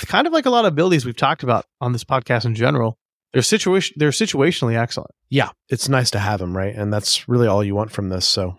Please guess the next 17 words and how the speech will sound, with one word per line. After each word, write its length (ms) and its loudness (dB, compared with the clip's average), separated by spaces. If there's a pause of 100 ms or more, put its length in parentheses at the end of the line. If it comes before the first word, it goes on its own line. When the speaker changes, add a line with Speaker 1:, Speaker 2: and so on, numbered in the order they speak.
Speaker 2:
I'm 140 0
a 60 4
big 160 0
fan. 320 -4 (340)
Speaker 1:
Big 160 0
fan 260 2
indeed. 580 0
Now, 260 4
let's 240 -2
jump 240 0
into 300 -4
her 100 0
stance 380 -2
card 200 0
here, 220 0
Form 420 -2
two 380 0